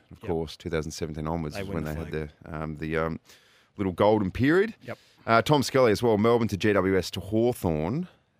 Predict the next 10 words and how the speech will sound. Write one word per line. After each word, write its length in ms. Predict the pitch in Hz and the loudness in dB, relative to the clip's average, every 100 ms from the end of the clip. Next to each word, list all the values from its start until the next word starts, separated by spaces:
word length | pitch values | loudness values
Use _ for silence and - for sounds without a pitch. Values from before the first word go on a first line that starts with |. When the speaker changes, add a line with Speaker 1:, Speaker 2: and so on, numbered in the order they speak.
| - | -8
Speaker 1:
Um, 880 | 85 82 82 82 82 82 82 85 - | -2 0 0 0 0 0 0 -2 -6
so, 260 | - 92 80 | -6 -2 0
yeah, 340 | 82 82 78 87 _ _ | 0 -2 -4 -10 _ _
that 140 | 98 64 | -12 -10
was 140 | 80 | -8
an 80 | 82 | -6
interesting 320 | 80 - 87 | -6 -8 -10
one 120 | 82 | -8
as 100 | 80 | -6
well. 220 | 92 82 | 0 0